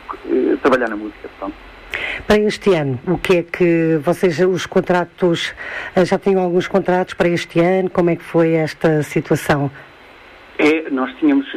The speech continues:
Speaker 1: nós já tínhamos alguns concertos, eh, agendados, tínhamos
Speaker 2: Uhum.
Speaker 1: seis, seis concertos agendados, em que, eh, em março, e que foram, e que foram todos, pronto, eh, foram todos cancelados,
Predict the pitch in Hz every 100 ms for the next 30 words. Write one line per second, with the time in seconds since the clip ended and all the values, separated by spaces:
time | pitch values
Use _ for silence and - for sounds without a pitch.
0 | 127 127 123 127 127 131 135 123 135 131
1 | - 120 - 123 117 120 123 113 120 117
2 | - - - 175 160 247 269 - - 147
3 | - 143 139 120 127 143 139 165 160 -
4 | - - - - - 131 131 - 135 131
5 | 127 123 123 120 123 117 113 107 104 104
6 | 98 - - - - 120 120 117 - -
7 | - - - - 123 117 - - 123 123
8 | 123 120 120 117 107 113 110 - 107 -
9 | 98 98 - 107 - - 143 - - -
10 | - - - - - - - - - -
11 | - 104 - - - - - 127 135 143
12 | 151